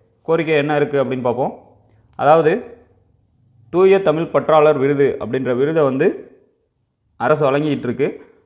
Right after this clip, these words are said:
தமிழ் மொழியை பிழையில்லாமல் நடைமுறை வாழ்க்கையிலும் தூய தமிழிலேயே பேசும் தனித்தமிழ் பற்றாளர்களுக்கு மாவட்டத்துக்கு ஒருவர் என்ற வகையில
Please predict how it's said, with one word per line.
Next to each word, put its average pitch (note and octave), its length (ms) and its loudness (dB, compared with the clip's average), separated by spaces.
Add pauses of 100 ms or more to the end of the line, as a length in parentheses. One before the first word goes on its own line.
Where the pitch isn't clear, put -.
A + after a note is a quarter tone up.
தமிழ் D#3+ 220 -4
மொழியை E3+ 400 2
பிழையில்லாமல் D#3+ 640 0 (200)
நடைமுறை F3 460 -2
வாழ்க்கையிலும் D#3 540 0
தூய D#3+ 200 -4
தமிழிலேயே D3+ 600 -2
பேசும் F3 520 -4 (260)
தனித்தமிழ் D#3+ 420 -4
பற்றாளர்களுக்கு C3+ 880 0 (300)
மாவட்டத்துக்கு D#3+ 540 0
ஒருவர் D3+ 200 4
என்ற C3+ 280 -2
வகையில C3 340 -4